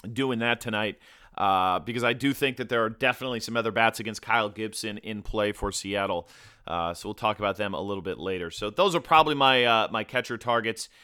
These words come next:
here on the slate. Let's go over to first base tonight. And, you know, Matt Adams kind of bailed us out late yesterday with, uh, a home run off of a position player. I don't know if, uh,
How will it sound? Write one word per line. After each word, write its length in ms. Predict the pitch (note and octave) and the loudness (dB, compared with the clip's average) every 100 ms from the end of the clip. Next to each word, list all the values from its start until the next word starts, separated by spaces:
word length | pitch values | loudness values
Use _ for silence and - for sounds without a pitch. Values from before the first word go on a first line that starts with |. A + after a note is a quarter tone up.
| - _ | -20 _
here 600 | - B2 A#2 A2+ A2 - _ _ | -4 2 4 4 2 -2 _ _
on 460 | - A2+ A2 A2 G#2 - - _ - | -2 0 2 0 -4 -10 -20 _ -10
the 100 | A2 | -8
slate. 320 | - D3+ C#3 | 4 6 6
Let's 140 | C#3 | 4
go 140 | - D3+ | 6 6
over 100 | B2 | 4
to 80 | |
first 320 | - F#3+ G3+ - | 4 6 6 6
base 460 | G3 F#3+ - - | 6 6 4 -2
tonight. 420 | - F3 F#3 F#3 F#3 _ - - _ _ | -4 2 6 4 2 _ -20 -20 _ _
And, 680 | D#3+ E3 E3 D#3+ D#3 D3 D3 _ _ _ - | 2 4 6 4 2 -2 -10 _ _ _ 0
you 100 | D#3+ | 2
know, 60 | |
Matt 260 | D3+ F3+ F#3+ | 10 12 12
Adams 440 | F#3 F#3 F#3 E3+ | 12 12 10 4
kind 160 | E3 E3+ | 0 0
of 140 | C#3+ | 2
bailed 260 | E3+ E3+ E3+ | 6 6 6
us 140 | D#3+ | 4
out 360 | D#3+ E3+ G3 - | 6 8 6 0
late 320 | C#3 D#3+ F3+ | 2 4 4
yesterday 640 | F3 E3+ - E3+ E3+ F3 D#3 | 4 2 2 6 10 10 6
with, 320 | D3 C#3+ - | 2 0 4
uh, 240 | C3+ B2+ A#2+ | 6 6 6
a 120 | C3 | 4
home 260 | C#3+ D3+ | 2 4
run 200 | D3 D3+ | 4 4
off 240 | D3 C3+ C3+ | 4 2 2
of 160 | C#3 | -2
a 120 | B2+ A2+ | -2 -2
position 520 | A#2 A2+ D#3 D3+ D3+ | -4 -4 -4 -4 -6
player. 460 | B2+ D#3 D#3 D3+ D#3 - - - | 2 6 6 6 0 -12 -20 -6
I 140 | - C#3 | 2 4
don't 200 | D#3 D#3+ | 4 4
know 220 | D#3 D3+ | 6 6
if, 220 | C#3+ - | 4 4
uh, 260 | C#3 C3 | 4 6